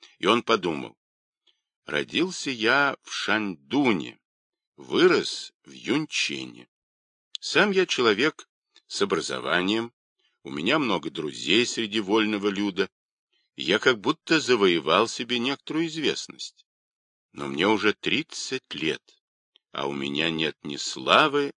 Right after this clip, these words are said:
ни богатства. Наоборот, на моем лице клеймо «я ссыльный» и даже не знаю, увижу ли когда-нибудь оставшихся дома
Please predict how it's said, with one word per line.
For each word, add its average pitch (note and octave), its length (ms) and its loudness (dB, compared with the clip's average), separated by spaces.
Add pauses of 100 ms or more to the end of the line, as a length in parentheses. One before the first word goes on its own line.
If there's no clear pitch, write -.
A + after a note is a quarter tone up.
ни E2 180 -6
богатства. - 680 -6 (640)
Наоборот, F2 640 2
на D2+ 100 -8
моем D2 400 -2
лице C3+ 540 0 (400)
клеймо E2 560 -2 (520)
«я D2 280 -2
ссыльный» - 760 -4 (640)
и C#2+ 60 -14
даже E2 320 -2
не F2 100 0
знаю, F#2 580 4
увижу A#2+ 480 -4
ли C3+ 120 -6
когда-нибудь F#2+ 960 0 (380)
оставшихся - 880 0
дома F#2 480 0